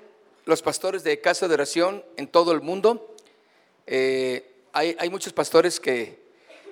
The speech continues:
que saludé, a otros no tuve la oportunidad, aunque estábamos en el mismo lugar, pero no tuvimos la oportunidad de saludar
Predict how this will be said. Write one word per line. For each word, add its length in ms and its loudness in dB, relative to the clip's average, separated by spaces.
que 60 -16
saludé, 680 0
a 120 2
otros 240 -4
no 100 -14
tuve 180 2
la 80 4
oportunidad, 480 0
aunque 400 -2
estábamos 400 -2
en 80 -2
el 60 -10
mismo 160 -8
lugar, 300 0
pero 180 0
no 160 -4
tuvimos 240 -6
la 80 0
oportunidad 300 0
de 40 2
saludar 420 -2